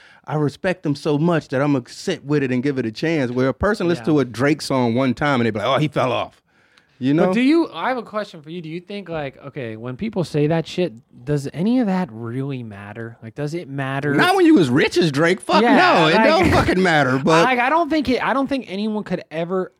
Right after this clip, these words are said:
Speaker 2: short of him, like, maybe, like, them finding bodies of women at his house, like, dead.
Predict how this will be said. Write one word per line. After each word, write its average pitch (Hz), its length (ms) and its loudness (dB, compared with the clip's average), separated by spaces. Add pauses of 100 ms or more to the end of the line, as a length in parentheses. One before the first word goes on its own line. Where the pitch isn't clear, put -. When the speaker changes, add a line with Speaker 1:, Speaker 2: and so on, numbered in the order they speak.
Speaker 2:
short 254 400 -4
of 220 120 -6
him, 180 360 -4
like, 123 240 -2 (400)
maybe, 131 400 -8
like, 123 200 -12
them 123 180 -8
finding 131 580 -8 (640)
bodies 135 460 -2
of 110 140 -14
women 113 340 -8
at 101 140 -16
his 101 160 -16
house, 95 340 -14
like, 98 200 -18
dead. - 340 -16